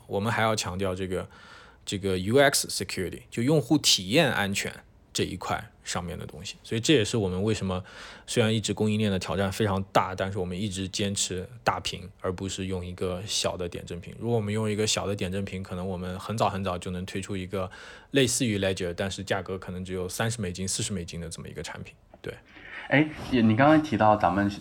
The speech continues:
Speaker 2: 要推的新产品是有这个双安全芯片嘛，有点好奇，它比如说
Speaker 1: 嗯。
Speaker 2: 和单安全芯片相比，它比如说是在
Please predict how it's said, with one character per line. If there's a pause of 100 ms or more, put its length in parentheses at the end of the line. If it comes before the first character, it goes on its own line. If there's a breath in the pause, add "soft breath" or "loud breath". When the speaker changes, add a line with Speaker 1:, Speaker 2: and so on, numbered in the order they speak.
Speaker 2:
要
推
的
新
产
品
是
有
这
个
双
安
全
芯
片
嘛， (220 loud breath)
有
点
好
奇，
它
比
如
说
Speaker 1:
嗯。 (100)
Speaker 2:
和
单
安
全
芯
片
相
比，
它
比
如
说
是
在